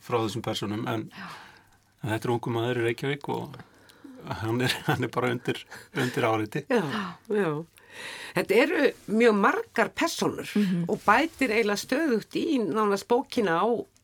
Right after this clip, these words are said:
Speaker 3: enda.
Speaker 2: Mhm.
Speaker 3: Hvernig birtust þessar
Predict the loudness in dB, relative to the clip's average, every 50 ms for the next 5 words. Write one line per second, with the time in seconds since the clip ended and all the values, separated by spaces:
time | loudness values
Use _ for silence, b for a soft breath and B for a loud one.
0 | _ 0 2 2 2 2 -2 -8 -12 -10 -10 -10 -12 _ 0 0 2 2 2 0
1 | -2 -6 -10 _ _ _ _ _ _ _ _ _ _ _ _ B B B B B
2 | B B B B B B B B B B B B -20 -16 -16 -8 -2 0 0 2
3 | 4 4 4 4 4 2 0 -6 -10 -12 _ 0 0 0 0 0 0 0 0 2
4 | 4 4 4 4 2 2 4 4 4 2